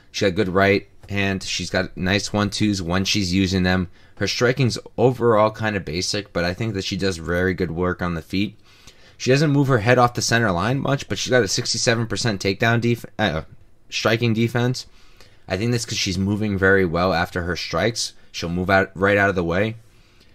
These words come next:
She's got a hundred percent takedown defense, which is very interesting, right? 'Cause she's got a win over Ladd and a win over Spencer.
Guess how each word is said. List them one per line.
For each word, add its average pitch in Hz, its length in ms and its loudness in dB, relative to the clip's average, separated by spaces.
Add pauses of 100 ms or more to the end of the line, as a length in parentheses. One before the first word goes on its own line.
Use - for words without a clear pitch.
(160)
She's - 160 -4
got 131 120 8
a 123 60 6
hundred 123 280 2
percent - 360 0
takedown 113 400 0
defense, 85 460 -6
which 78 120 -10
is 82 100 -8
very 104 360 2
interesting, 85 480 -4
right? 80 260 -6
'Cause 87 120 -10
she's 92 180 -6
got 98 160 0
a 92 60 2
win 98 180 0
over 87 260 -2
Ladd 117 360 2
and 95 160 -4
a 90 40 -2
win 98 200 0
over 85 180 -2
Spencer. 90 600 -6